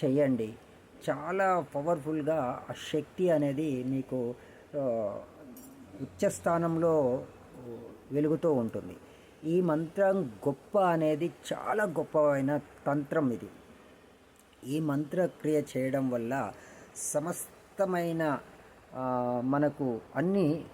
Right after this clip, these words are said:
తెలిసిపోతుంటాయి. స్వామివారు మనకు స్వప్న దర్శనం ఇచ్చి కొన్ని చెప్తాడు. ఇంకోటి, స్వామి మనకు దర్శనం ఇచ్చిన తర్వాత కొన్ని రకరకాలైన మంత్రాలు కూడా ఉపదేశం చేయడం జరుగుతుంది. ఆ మంత్రాలను మనం పఠిస్తూ ఉండాలి.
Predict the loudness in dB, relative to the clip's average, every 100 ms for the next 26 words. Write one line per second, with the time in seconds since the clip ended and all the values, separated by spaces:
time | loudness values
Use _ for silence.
0 | -4 0 0 -2 -2 0 0 2 2 2
1 | -2 -12 -20 -20 -14 -4 0 2 2 4
2 | 4 2 2 0 -2 -4 -2 0 2 0
3 | 0 0 0 -2 -2 0 0 -2 0 0
4 | 0 -2 -4 2 4 4 2 -4 -14 -14
5 | -14 -4 -2 0 2 2 4 2 0 -4
6 | -6 -2 0 2 2 2 2 2 2 2
7 | 2 2 0 -2 0 2 0 0 -2 0
8 | 2 2 2 2 2 0 0 2 4 2
9 | 2 0 0 -2 0 0 0 0 0 2
10 | 2 -2 -4 -2 2 0 0 -2 0 0
11 | 0 2 0 0 -2 -4 -2 -4 -8 -20
12 | -20 -8 -4 -2 -2 0 2 2 2 0
13 | -2 -2 -2 -2 -6 -4 -2 0 0 0
14 | 0 -2